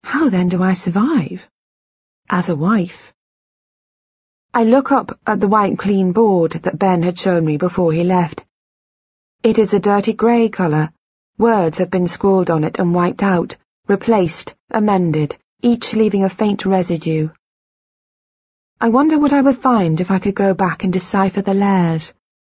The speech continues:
If it were possible to delve into my past that way, but realised that even if it were possible, it would be futile.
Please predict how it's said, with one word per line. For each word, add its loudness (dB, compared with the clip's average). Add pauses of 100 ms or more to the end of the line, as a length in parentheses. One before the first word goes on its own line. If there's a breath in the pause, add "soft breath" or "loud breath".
(580)
If 0
it 4
were 2
possible -2
to -6
delve 0
into -2
my 2
past -2
that -4
way, -2 (240)
but -2
realised 2
that -4
even 2
if -4
it -4
were -2
possible, -4 (160 loud breath)
it -2
would 2
be 0
futile. -2